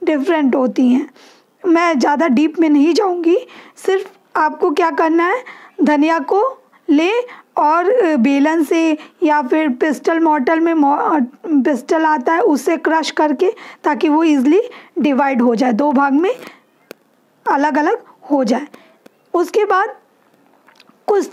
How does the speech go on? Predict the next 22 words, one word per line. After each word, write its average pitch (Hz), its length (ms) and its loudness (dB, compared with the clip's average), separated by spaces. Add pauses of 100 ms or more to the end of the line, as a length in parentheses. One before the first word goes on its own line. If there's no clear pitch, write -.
तथ्य 349 280 -2
जो 349 140 0
आपको 294 300 0
जानने 277 380 0
के 302 140 0
लिए 320 180 2
ज़रूरी 247 580 2
है 269 140 2
धनिये 247 340 2
के 254 140 0
बारे 277 300 -4
में। 277 140 -6 (1500)
अगले 392 340 2
दिन 302 260 2
जब 330 220 0
आपका 320 380 0
ये 330 240 2
सारे 320 300 0
preparations 330 760 -2
हो 339 120 0
चुके 294 280 -2
हैं, 240 260 -2